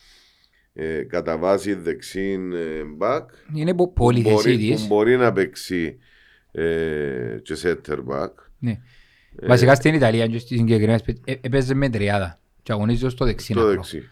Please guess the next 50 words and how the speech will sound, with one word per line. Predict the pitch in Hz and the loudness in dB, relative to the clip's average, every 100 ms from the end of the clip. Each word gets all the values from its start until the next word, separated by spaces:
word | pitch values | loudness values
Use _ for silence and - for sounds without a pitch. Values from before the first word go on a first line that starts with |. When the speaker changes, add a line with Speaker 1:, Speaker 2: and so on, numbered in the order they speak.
| _ _ _ | _ _ _
Speaker 2:
Το | - | 0
λοιπόν | 113 107 | 2 0
στους | 107 117 | -2 -4
τρεις. | - 101 92 - | -4 -4 -6 -8
Φυσικά, | - 107 113 151 156 - _ | -8 -6 0 2 2 0 _
το | - 113 | -8 -6
τρεις | - 143 165 | -2 0 2
με | 151 147 | 2 2
το | 123 110 | 4 4
τέσσε-, | 156 - - 120 | 2 0 -2 -2
με | 117 | 0
το | 113 | 2
δι-, | 117 135 | 0 0
με | 117 | 0
το | 110 | 2
δύο, | 143 156 127 175 | 4 4 4 2
με | 113 | 2
δίδυμο | 143 156 123 | 2 4 2
είναι | 180 | 2
διαφορετικό. | 180 165 190 143 120 95 | 2 2 2 2 0 0
Speaker 1:
Ναι. | 92 87 71 - | -6 -8 -8 -8
Speaker 2:
Αλλά, | 110 110 110 117 110 95 92 _ _ | -6 -6 -2 2 2 2 -6 _ _
όπως | 135 143 170 | -6 0 -2
και | - 117 | 0 -2
να | 104 | -2
έχει, | 98 165 196 208 _ _ _ | -4 -4 -6 -8 _ _ _
φαντάζομαι | - 123 123 127 123 113 | -8 -4 -2 0 2 0
έρχεται | 113 113 92 | 0 -6 -6
έτοιμος, | 92 101 147 - _ _ _ | -8 -6 -6 -8 _ _ _
περνά | 127 117 117 | -6 -2 -2
τις | 117 | -2
εργομετρικές | 113 98 113 104 98 101 | -2 -2 -2 -2 -4 -4
εν | 95 | -4
Κύπρο. | 90 - 131 175 - _ _ _ _ _ | -6 -6 -6 -8 -14 _ _ _ _ _
Το | - 113 | -2 2
Speaker 1:
Όχι, | 113 | 4
Speaker 2:
λοιπόν, | 101 101 95 95 | 4 2 0 0
Speaker 1:
από | 95 | 0
ό,τι | 110 113 | 0 2
Speaker 2:
ε, | |
Speaker 1:
είπε | 120 120 | 2 0
ο | 113 104 92 80 | -2 -2 -2 -4
εκπρόσωπος | - 104 98 90 | -6 -8 -6 -8
τύπου | 82 101 101 | -8 -8 -4
το, | 95 82 180 | -2 0 0
Speaker 2:
Α, | |
ναι, | 180 | 0
με | 165 | 6
έδρασε, | 185 175 | 8 10
Speaker 1:
το | 143 | 8